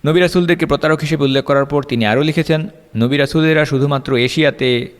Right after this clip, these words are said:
কেন সীমাবদ্ধ রইলেন?" এশিয়া বলতে মধ্যপ্রাচ্যই তিনি উদ্দেশ্য করেছেন। "ইউরোপ আমেরিকাতে যান নাই কেন?"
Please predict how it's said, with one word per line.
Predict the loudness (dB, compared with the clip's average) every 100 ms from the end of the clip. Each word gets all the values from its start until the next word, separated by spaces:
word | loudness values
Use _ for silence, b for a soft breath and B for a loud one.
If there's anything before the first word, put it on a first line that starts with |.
| -20 _
কেন | -2 -2
সীমাবদ্ধ | -2 0 0 0 -2 -2
রইলেন?" | -2 -2 -4 -8 -10
এশিয়া | -8 -4 -2
বলতে | -2 -2
মধ্যপ্রাচ্যই | -4 -4 -4 -6 -4 -4
তিনি | -2 -4
উদ্দেশ্য | -2 -4 -6
করেছেন। | -6 -6 -8 -14 -16 _ _ B B B B
"ইউরোপ | 2 2 2
আমেরিকাতে | 0 0 -2 -2 0
যান | 0
নাই | 0 -2
কেন?" | -2 -4